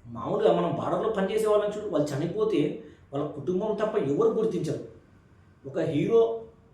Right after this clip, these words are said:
ఏదైనా గాయపడినా, ఒక హీరోకి ఏదేమైనా కుటుంబ, కుటుంబాలు వస్తుంటాయి. ఎందుకంటే వాళ్ళని గుర్తించడానికి, వాళ్ళని పబ్లిసిటీ చేయడానికి ఈ మీడియా ఛానల్స్ ఒక, ఒక ఆర్మీ చనిపోతే మాత్రం న్యూస్ ఛానల్లో just ఒక ఫైవ్ మినిట్స్ వేస్తారు. ఒక సెలబ్రిటీకి ఏమైనా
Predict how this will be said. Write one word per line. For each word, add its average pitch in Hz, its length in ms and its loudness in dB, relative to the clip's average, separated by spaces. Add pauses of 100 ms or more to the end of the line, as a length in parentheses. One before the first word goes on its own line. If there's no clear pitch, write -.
(140)
ఏదైనా 185 320 4
గాయపడినా, 180 640 2
ఒక 165 160 0
హీరోకి 160 580 4
ఏదేమైనా 170 400 2
కుటుంబ, 185 540 -4
కుటుంబాలు 208 500 2
వస్తుంటాయి. - 440 -2 (520)
ఎందుకంటే 202 360 -2
వాళ్ళని 175 440 4
గుర్తించడానికి, 196 840 2 (140)
వాళ్ళని 147 220 -2
పబ్లిసిటీ 160 540 -4
చేయడానికి 190 400 0
ఈ 135 140 -2
మీడియా 156 280 2
ఛానల్స్ 226 380 0
ఒక, 226 440 2 (460)
ఒక - 120 -8
ఆర్మీ 202 460 0
చనిపోతే 208 440 2
మాత్రం 196 340 2
న్యూస్ 208 380 0
ఛానల్లో 208 340 2
just 185 280 0
ఒక - 120 -2
ఫైవ్ 190 220 2
మినిట్స్ 220 240 0
వేస్తారు. - 320 0 (180)
ఒక 170 100 -10
సెలబ్రిటీకి 190 580 0
ఏమైనా 202 460 0